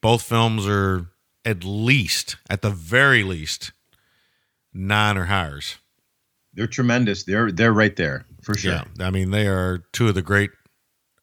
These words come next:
Speaker 1: from our, for our generation, two of the greatest films made, period.
Speaker 2: I, I probably wouldn't go below eight seven five.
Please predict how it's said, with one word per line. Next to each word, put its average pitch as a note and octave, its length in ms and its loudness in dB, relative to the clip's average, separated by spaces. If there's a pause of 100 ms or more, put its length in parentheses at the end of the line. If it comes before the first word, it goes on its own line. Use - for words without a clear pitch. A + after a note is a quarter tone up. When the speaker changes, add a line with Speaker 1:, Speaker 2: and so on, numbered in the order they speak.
(280)
Speaker 1:
from A#2 220 -4
our, B2+ 120 4
for C3 160 0
our D#3+ 140 4
generation, D#3 540 0
two C3+ 120 2
of A2+ 60 4
the A2 60 0
greatest G#2 280 2
films F#2 360 -4 (160)
made, D#2+ 400 -4
period. D2 340 -4
Speaker 2:
I, A2+ 140 2 (380)
I G#2+ 100 2
probably A#2+ 260 4
wouldn't B2+ 200 4
go A#2+ 140 4
below A2+ 240 0
eight G#2+ 180 0
seven F#2+ 260 0
five. C#2+ 420 -2